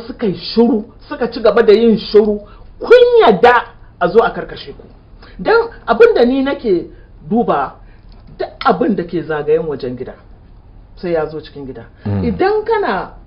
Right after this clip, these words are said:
Speaker 1: gwamna ko kana minista a, a, a, a, a, a, a abin nan, ka kwashi iyalanka, matarka da 'ya'yanka, misali, ka ɗauka
Speaker 2: Ka
Speaker 1: ka
Speaker 2: kai
Speaker 1: tafi
Speaker 2: Abuja.
Speaker 1: Abuja.
Speaker 2: Mm.
Speaker 1: Ashe baka da kowa? To, ya kai ka san yakin ba zai ci Abujan ba?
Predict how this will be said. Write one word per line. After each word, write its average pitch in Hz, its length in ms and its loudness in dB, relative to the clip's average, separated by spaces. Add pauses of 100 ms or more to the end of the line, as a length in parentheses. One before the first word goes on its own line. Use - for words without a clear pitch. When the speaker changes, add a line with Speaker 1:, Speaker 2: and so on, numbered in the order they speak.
(140)
Speaker 1:
gwamna 254 360 -2 (880)
ko 339 180 -4
kana 311 300 0
minista 262 500 0 (800)
a, 180 80 -8
a, - 200 -8
a, - 200 -6 (260)
a, - 80 -8
a, - 280 -12
a, 151 100 -10 (180)
a - 80 -10
abin 170 180 -8
nan, 127 100 -12 (800)
ka 254 300 2
kwashi 175 400 -4
iyalanka, 185 520 -4
matarka 165 360 -10
da 139 80 -6
'ya'yanka, 151 340 -8
misali, 135 420 -8 (280)
ka 180 240 0
ɗauka 175 340 -6 (160)
Speaker 2:
Ka 117 160 2
Speaker 1:
ka - 80 2
Speaker 2:
kai 123 100 6
Speaker 1:
tafi 107 120 6
Speaker 2:
Abuja. 104 360 2
Speaker 1:
Abuja. 165 320 -2 (140)
Speaker 2:
Mm. 107 400 -2 (440)
Speaker 1:
Ashe 302 260 -4
baka 320 240 0
da 233 80 2
kowa? 254 380 -4 (160)
To, - 120 2
ya 269 240 6
kai 427 160 2
ka 453 140 2
san 403 140 2
yakin 415 260 0
ba 220 100 4
zai 240 140 0
ci - 80 -8
Abujan 165 500 -8
ba? 123 140 -18